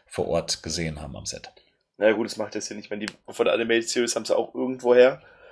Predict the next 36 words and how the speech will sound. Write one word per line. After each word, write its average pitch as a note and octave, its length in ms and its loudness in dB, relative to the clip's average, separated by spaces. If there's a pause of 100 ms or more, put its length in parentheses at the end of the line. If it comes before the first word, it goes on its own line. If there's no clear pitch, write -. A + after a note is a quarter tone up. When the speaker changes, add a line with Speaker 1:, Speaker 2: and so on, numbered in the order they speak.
(280)
Speaker 2:
Und A2 260 -2
das A#2 140 -2
hat B2 60 6
halt A2 140 0
gut B2 120 -8
funktioniert A2+ 480 -4
und G2+ 200 -8 (120)
die G2+ 160 -14 (140)
Animated A2 380 -2
Series G#2+ 180 -4
ist - 60 -2
ja G#2 80 -4
heute A2+ 240 2
noch, - 320 -6 (140)
ähm, F#2 320 -8 (200)
sehr - 240 4
beliebt A2 300 -4
bei A2+ 120 0
den G#2 120 -10
Fans. G2 400 -6
Also D2+ 120 -8
Speaker 1:
Ja, D#2+ 60 -8
Speaker 2:
von G#2 100 -12
dem G#2 100 -10
her. G#2+ 100 -4
Speaker 1:
Klassiker, F#2+ 400 -6 (140)
ja. F2 180 -8 (280)
Speaker 2:
Ja. A#2+ 180 6 (840)
Ist - 160 -16
traurig, G2+ 320 0
dass A2+ 120 -10
es - 60 -6
schon G2+ 100 -12
ein - 60 -20
Klassiker G2 420 -4
ist. - 360 -6